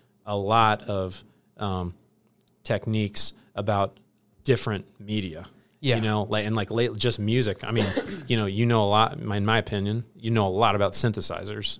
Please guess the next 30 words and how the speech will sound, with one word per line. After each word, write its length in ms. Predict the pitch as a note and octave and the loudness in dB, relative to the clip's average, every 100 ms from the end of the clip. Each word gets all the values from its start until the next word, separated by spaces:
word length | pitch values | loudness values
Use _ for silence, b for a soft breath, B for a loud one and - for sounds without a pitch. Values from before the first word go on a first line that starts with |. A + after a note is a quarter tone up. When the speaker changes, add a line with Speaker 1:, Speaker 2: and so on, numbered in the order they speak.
| - | -10
Speaker 1:
which 120 | F2 | -8
you 80 | G2 | -6
didn't 280 | G2 A#2 G2+ | 0 0 2
Speaker 2:
I 0 | |
love 60 | G2 | 0
Speaker 1:
know 60 | |
Speaker 2:
them. 60 | F#2+ | 0
Speaker 1:
when 120 | F#2+ | 0
you 100 | F#2+ F#2+ | 0 0
were, 200 | F2 - | 0 -2
when 160 | G#2+ G#2 | -2 0
you 80 | |
were 120 | G2 F2+ | 0 -2
twenty, 360 | - B2 G#2+ G2 | -4 -2 -2 -4
you 100 | G#2 | -4
know, 100 | G2 | -2
so 200 | - G#2 B B | -2 -4 B B
Speaker 2:
No. 140 | B2 A#2 | 0 6
Speaker 1:
where 160 | B2+ | 6
does 160 | B2+ G2 | 6 4
that, 320 | A2 A2 A2 - _ _ _ _ _ | 2 0 -2 -10 _ _ _ _ _
where, 240 | A2 A#2+ - | -6 -4 -2
like, 280 | A2+ - | -4 -4
and 120 | G#2+ A2 | -4 0
I, 100 | B2 | 0
and 220 | - G#2 | 0 0
I 120 | B2+ | 2
know 240 | B2 G#2+ G2+ | 2 2 2
too 280 | - B2 | 0 0
now, 400 | G2+ A2 A2+ G2 | 0 2 2 0